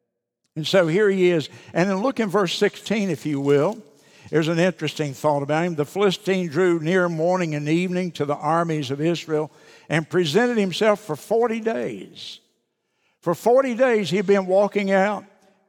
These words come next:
going down into that valley and taunting the army. "Why don't somebody come out here and fight me?" And he was a, he was the first trash talker. So he was trash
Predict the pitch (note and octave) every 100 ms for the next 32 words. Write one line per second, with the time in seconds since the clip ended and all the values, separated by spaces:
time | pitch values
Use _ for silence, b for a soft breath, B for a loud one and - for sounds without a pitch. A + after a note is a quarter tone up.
0 | _ _ E3 G#3+ G3+ G3+ G3 G3 F#3+ E3+
1 | F3+ E3+ C3 E3+ E3 E3+ F3+ C#3+ _ _
2 | _ D#3 D3+ - - C4 B3 - D#3+ D#3
3 | D#3+ F3 - G#3 G#3+ D3 F#2 D#2 _ _
4 | _ _ b b b _ A3+ C#4+ D#4 A#3+
5 | - C4 B3 A3+ F#3+ - A3 G#3 F#3 F3+
6 | G3+ D3+ - F3+ D#3+ - C3 A2+ C#2 -
7 | _ _ _ _ _ _ _ _ C#3 F3
8 | F3+ A3+ G#3+ F3 E3+ D#3 - b b b
9 | A3 A3 E3 E3+ A3 A3 F#3 - - G#3+
10 | F3 - - D3 G2+ - F2 - _ _
11 | _ _ _ _ _ _ _ - E3 D#3+
12 | A3 F3 C#3+ - A3+ F3+